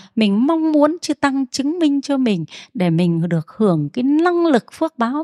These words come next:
từ các ngài, từ những bậc chân tu đến cho mình. Để cho mình có thêm được cái phước báo, được oai lực của Tam Bảo che chở, hồi hướng cho mình, để cho mình có thể dứt trừ các cái nghiệp ác.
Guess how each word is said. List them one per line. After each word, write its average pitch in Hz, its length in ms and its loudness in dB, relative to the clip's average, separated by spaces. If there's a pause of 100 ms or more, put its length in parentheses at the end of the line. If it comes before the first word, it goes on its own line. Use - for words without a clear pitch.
từ 185 180 -2
các 247 240 -8
ngài, 175 240 -4 (840)
từ 185 140 2
những 202 260 0
bậc 190 200 -2
chân 214 240 -8
tu 208 200 -4
đến 196 320 -6
cho 202 160 -6
mình. 170 140 -4 (960)
Để 180 180 2
cho 240 160 -2
mình 185 260 0
có 208 280 -2
thêm 247 360 -4
được 165 220 -4 (180)
cái 214 180 -6 (460)
phước 294 220 0
báo, 214 260 -4
được 175 200 -6
oai 247 280 2
lực 185 200 -4
của 170 100 -4
Tam 196 260 -2
Bảo 147 220 -2
che 190 220 -6
chở, - 180 -8 (760)
hồi 170 200 2
hướng 170 300 -2
cho 196 140 -2
mình, 170 180 0 (520)
để 151 180 2
cho 196 160 -4
mình 170 220 0
có 175 120 -4
thể 147 180 -2
dứt 202 200 -4 (140)
trừ 147 360 -2
các 202 200 -4
cái 196 200 -8
nghiệp 170 240 -2
ác. 220 220 -4